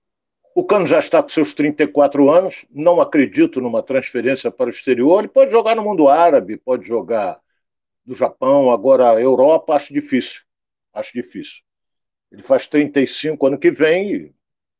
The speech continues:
e, e vai ficar no Fluminense. Essa é a intenção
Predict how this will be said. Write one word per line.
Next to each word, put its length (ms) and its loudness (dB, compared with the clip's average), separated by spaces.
e, 680 -20
e 80 0
vai 160 2
ficar 240 -2
no 80 -6
Fluminense. 640 0
Essa 360 -4
é 40 0
a 20 -2
intenção 840 0